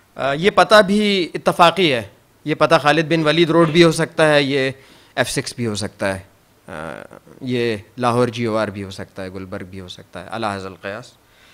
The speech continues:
अ, लेकिन मुझे यकीन है कि आप में से बहुत सारे अली मोहसिन या इससे मुख्तलिफ नाम के इस किरदार को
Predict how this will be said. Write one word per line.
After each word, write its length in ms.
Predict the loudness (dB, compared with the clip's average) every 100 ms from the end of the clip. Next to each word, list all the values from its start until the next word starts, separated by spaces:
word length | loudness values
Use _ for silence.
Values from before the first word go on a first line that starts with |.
| _ _ _ _ -10
अ, 100 | -8
लेकिन 420 | -4 -2 0 0
मुझे 260 | 0 2 2
यकीन 320 | 2 4 4
है 80 | 4
कि 100 | 4
आप 160 | 2 2
में 80 |
से 120 | 0 2
बहुत 260 | 4 4
सारे 280 | 4 4 6
अली 200 | 4 4
मोहसिन 460 | 2 0 -2 -6 -8 _ _
या 180 | 4 6
इससे 540 | 6 2 -8 -12 -6 -6
मुख्तलिफ 440 | -2 0 0 0
नाम 240 | 0 -2
के 200 | -4 -10 -12 _ -10
इस 300 | -8 -10 -18 _ _
किरदार 300 | -8 -4 -4
को 180 | -4 -10